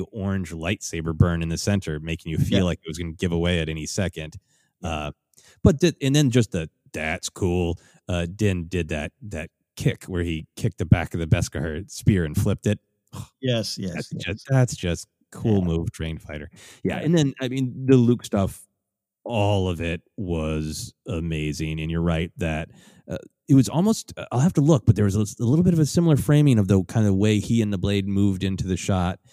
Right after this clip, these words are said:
Speaker 1: as Ahsoka, you know, and so you
Speaker 2: Mm-hmm.
Speaker 1: first see her white blades and now seeing his green blade.
Speaker 2: Yeah.
Speaker 1: And yeah, I mean, his, in particular, that last, uh, hallway run,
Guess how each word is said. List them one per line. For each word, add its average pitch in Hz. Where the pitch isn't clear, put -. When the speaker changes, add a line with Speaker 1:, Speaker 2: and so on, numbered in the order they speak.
Speaker 1:
as 90
Ahsoka, 92
you 107
know, 90
and 98
so 92
you 90
Speaker 2:
Mm-hmm. 160
Speaker 1:
first 190
see -
her 110
white 95
blades 87
and 92
now 87
seeing 90
his 95
green 101
blade. 80
Speaker 2:
Yeah. 101
Speaker 1:
And 82
yeah, 95
I 110
mean, 92
his, 90
in 160
particular, 107
that 85
last, 87
uh, 80
hallway 95
run, 82